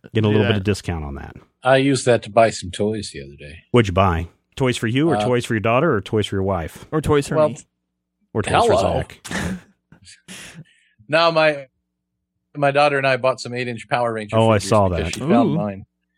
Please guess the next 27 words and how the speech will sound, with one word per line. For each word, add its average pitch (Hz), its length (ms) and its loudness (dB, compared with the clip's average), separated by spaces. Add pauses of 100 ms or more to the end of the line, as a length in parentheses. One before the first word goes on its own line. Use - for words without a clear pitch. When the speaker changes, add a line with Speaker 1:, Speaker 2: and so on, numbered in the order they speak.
(260)
Speaker 3:
No, 127 100 4
those 214 240 4
were 175 100 0
mine. 156 340 0
We 117 100 -2
actually 131 300 -2
bought 120 280 -2
more. 110 380 -4 (460)
Speaker 1:
Ah. 95 380 0 (1040)
Updated 131 460 2
Power 160 320 2
Rangers, 160 560 2
or, 113 440 2
um, 98 460 2 (480)
did 110 140 0
you 101 60 -2
go 110 140 4
back 107 260 2
into 107 140 2
the 104 60 0
Speaker 3:
No. 98 60 -6
Speaker 1:
classics 107 460 0
and 95 100 0
find 98 260 0
some, 90 200 -4
like, 87 340 -6 (680)
old 90 260 0